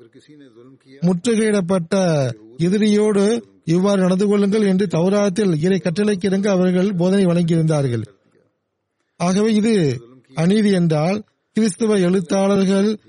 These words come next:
மூசா அலைஹிஸ்ஸலாம் அவர்களை அநீதியாளர் என்று எழுதியிருக்க வேண்டும், அல்லது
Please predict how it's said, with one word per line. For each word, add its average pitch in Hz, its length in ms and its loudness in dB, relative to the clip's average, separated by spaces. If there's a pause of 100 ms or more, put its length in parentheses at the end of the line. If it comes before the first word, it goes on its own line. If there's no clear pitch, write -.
(160)
மூசா 190 300 0
அலைஹிஸ்ஸலாம் 214 320 -2
அவர்களை 202 340 0
அநீதியாளர் 202 480 0
என்று 190 280 2
எழுதியிருக்க 175 420 0
வேண்டும், 147 380 0 (340)
அல்லது 190 640 0